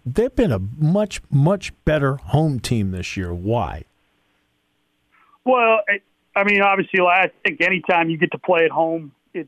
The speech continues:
Speaker 2: it, it, it
Speaker 1: Right.
Speaker 2: should benefit
Speaker 1: Right.
Speaker 2: you. I mean,
Speaker 1: No doubt.
Speaker 2: you know, you get to, you get to stay with your routine, but, you know, one of the things is, you know, just about every program in our, in our conference now has turf, um,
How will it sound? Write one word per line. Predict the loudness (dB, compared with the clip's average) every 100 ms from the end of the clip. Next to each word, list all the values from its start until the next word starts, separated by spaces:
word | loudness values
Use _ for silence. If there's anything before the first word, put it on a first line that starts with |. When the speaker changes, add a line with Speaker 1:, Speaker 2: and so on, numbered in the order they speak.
| -10
Speaker 2:
it, | -10 -8
it, | -8 -4
it | 0
Speaker 1:
Right. | 2 2
Speaker 2:
should | 0
benefit | -2 -2 -2 0
Speaker 1:
Right. | 0 2
Speaker 2:
you. | 0
I | -2
mean, | -2 0
Speaker 1:
No | 2
doubt. | 2 0 -2
Speaker 2:
you | -2
know, | -2
you | -2
get | -4 -4
to, | -4 -6
you | -6
get | -6
to | -6
stay | -4 -4
with | -4
your | -8 -10
routine, | -10 -10 -10 -8 -6
but, | -2 -4 -4 _ _ _ _ _ -8
you | 0
know, | 2 2 0 _ _ _ _ _ _ _ _ _ _ _
one | -18 -2 0
of | 0 0
the |
things | 0 0 0 0
is, | -2 -4 -12 _ _ _ _ _ _ _ _
you | -2
know, | 0 0 -4 -12
just | -10 -2
about | 0 2
every | 0 -2
program | -2 0 0 0 -6 -6
in | -6
our, | -6 -6 -10
in | -8
our | -6
conference | -4 -6 -6 -10 -12
now | -6 -6 -6 -12 _ _
has | -6 -4 -4 -10 _ _ _ _ _
turf, | -6 -4 -6 _ _ _ _ _ _ -10
um, | -4 -2 -2 -6